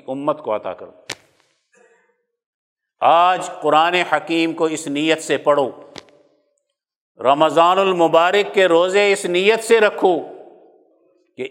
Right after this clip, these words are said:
اس کے ذریعے سے ہم نے وہی انقلاب لانا ہے جو صحابہ اس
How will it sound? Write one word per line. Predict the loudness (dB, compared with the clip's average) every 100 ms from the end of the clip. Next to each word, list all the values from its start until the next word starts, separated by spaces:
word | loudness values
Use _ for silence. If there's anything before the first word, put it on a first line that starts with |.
| -8
اس | -8 -4
کے | -4
ذریعے | -2 -2 -2 -2 -2
سے | 0 0
ہم | 0 -2
نے | -2 -2 -2 -6 -16 _ _ _ _ _ _
وہی | -8 -2 0 2 0
انقلاب | 0 2 2 4 2
لانا | 4 2 2 2 2
ہے | 2
جو | 0 -4
صحابہ | -2 2 2 4 2 0 -6 -18 -20 -20 _ _ _ _ _ -8
اس | -8